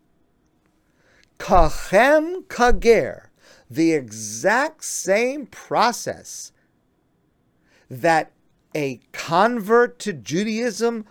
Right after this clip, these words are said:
will undergo is precisely the process that you yourselves underwent leaving Egypt and coming to Sinai.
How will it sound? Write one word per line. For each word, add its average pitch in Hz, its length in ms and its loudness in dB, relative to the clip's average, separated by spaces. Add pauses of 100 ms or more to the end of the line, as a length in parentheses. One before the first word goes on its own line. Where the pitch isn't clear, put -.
(140)
will 190 560 4 (260)
undergo 196 920 2 (760)
is 180 320 6 (300)
precisely 175 1300 -2
the 151 160 -4
process 185 720 -2
that 170 240 -6
you 202 340 -8
yourselves 196 1400 -2 (400)
underwent 175 920 0 (580)
leaving 175 680 -2
Egypt 147 460 -10 (380)
and 127 160 -14
coming 127 300 -6
to 113 100 -14
Sinai. - 340 -16